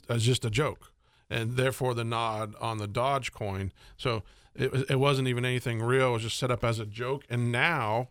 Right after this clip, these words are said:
the joke's on us. It's, it's actually a, the fifth largest in market cap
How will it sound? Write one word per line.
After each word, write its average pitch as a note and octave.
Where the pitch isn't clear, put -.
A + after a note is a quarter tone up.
the A#2
joke's C3
on A2+
us. B2
It's, A2+
it's -
actually D3
a, G#2+
the A#2+
fifth -
largest A#2+
in C#3
market A2+
cap G2+